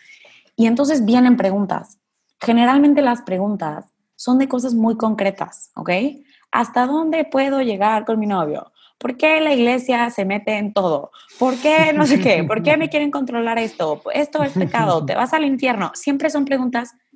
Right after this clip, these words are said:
muy concretas, ¿no? O sea, como de A, B. Y de ahí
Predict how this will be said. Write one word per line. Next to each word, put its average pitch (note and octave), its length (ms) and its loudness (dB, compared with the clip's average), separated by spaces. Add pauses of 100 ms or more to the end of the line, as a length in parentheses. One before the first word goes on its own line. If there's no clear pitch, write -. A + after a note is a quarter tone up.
muy A3 220 2
concretas, G#3 600 -4
¿no? F3+ 240 -10
O - 40 -14
sea, F#3 140 -8
como E3+ 260 -6
de D3+ 260 -6
A, A#3+ 280 -6
B. D#3 280 -4 (960)
Y A#3 120 0
de A3+ 120 0
ahí B3 360 -4